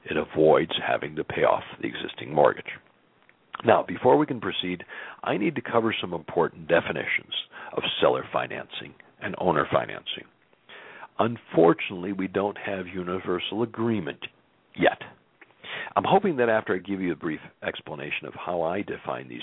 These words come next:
terms, you'll not only agree, you'll become a proponent of getting these definitions accepted by others, if for no other reason than they're logical. Now, generally, I suggest Investopedia is the best source for definitions related to finance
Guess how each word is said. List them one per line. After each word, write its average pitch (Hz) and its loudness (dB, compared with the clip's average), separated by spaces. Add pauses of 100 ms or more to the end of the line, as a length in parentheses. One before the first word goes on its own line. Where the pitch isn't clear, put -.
(140)
terms, 73 -12
you'll 82 -6
not 82 0
only 82 -2
agree, 82 -6
you'll 117 2
become 117 -6
a 131 -2
proponent 131 -4
of - -12
getting 80 -6
these 110 -8
definitions 78 -6 (240)
accepted - 0 (240)
by 62 6
others, - -4 (920)
if - 2
for 69 6
no 62 4
other 85 6
reason 67 2 (520)
than 113 0
they're 120 2
logical. - 2 (1120)
Now, 101 4
generally, 120 4
I 104 4 (100)
suggest 82 0
Investopedia 85 2
is 76 0
the 76 -8
best - 0
source 65 0 (140)
for 67 -4
definitions 65 -2
related 50 -8
to - -12
finance 58 -4